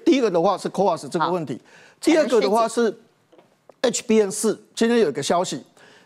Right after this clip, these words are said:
Speaker 1: H B M四就高频宽、高效能的所谓的这个，这个记忆体的话，它的订单现在跟那个海力士已经确定了哦。订单会增加多少？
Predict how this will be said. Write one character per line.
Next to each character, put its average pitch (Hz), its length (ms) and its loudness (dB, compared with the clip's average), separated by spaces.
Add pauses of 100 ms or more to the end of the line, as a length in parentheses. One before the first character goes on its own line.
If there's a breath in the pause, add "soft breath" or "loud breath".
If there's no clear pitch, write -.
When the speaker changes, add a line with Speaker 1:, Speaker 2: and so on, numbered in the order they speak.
Speaker 1:
H 285 160 0
B 277 160 2
M 285 80 0
四 247 140 -2
就 226 100 2
高 240 280 -2
频 196 200 -8
宽、 220 220 -2
高 226 240 -2
效 214 300 -2
能 151 180 -4
的 151 100 -2
所 156 180 -6
谓 190 140 2
的 156 140 -2
这 170 100 -2
个， 170 240 -2 (240 loud breath)
这 233 120 0
个 190 120 0
记 226 220 0
忆 220 60 2
体 151 160 -2
的 139 100 -2
话， 160 240 0 (380 loud breath)
它 262 100 -2
的 269 100 -2
订 247 280 0
单 214 240 -2 (200)
现 233 220 -2
在 233 80 0
跟 220 220 -2
那 226 80 -2
个 180 200 0
海 - 140 -4
力 190 160 0
士 220 100 -4
已 180 40 -4
经 180 120 -4
确 202 200 0
定 196 180 -2
了 156 80 0
哦。 151 220 0 (400 soft breath)
订 285 120 2
单 226 140 0
会 220 80 4
增 214 180 0
加 202 120 2
多 196 180 0
少？ 127 240 -4